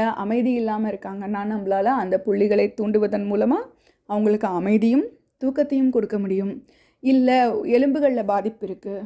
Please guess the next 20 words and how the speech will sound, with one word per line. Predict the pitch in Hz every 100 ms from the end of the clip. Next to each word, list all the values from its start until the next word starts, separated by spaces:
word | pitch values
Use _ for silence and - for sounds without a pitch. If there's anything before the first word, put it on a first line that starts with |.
| - _ 208
தசைகள்ல | 208 - 285 247 214 190
பாதிப்பு | 196 190 190 185
இருக்கு, | 175 - 180 170 _ _ _ _
ரத்தம் | 240 226 220 302 294
சரியா | 285 208 214 220
உற்பத்தி | 202 208 247 240 240
ஆகல, | 190 170 175 175 165 156 - _ _ _ _ -
இந்த | 269 254
மாதிரி | 240 240 -
ஏதாவது | 247 214 240 254
ஒரு | 247 233
தொந்தரவு | 196 196 240 214
இருக்குன்னா, | 196 202 226 415 - _
அது | 214 220 294 381
சார்ந்த | 311 269 294 302
திசுக்கள் | 294 269 269 320 - 277 269
சார்ந்த | 262 220 220 240
புள்ளிகளை | 226 226 220 233
நீங்க | 214 208
போடும்போது | 202 208 202 202 214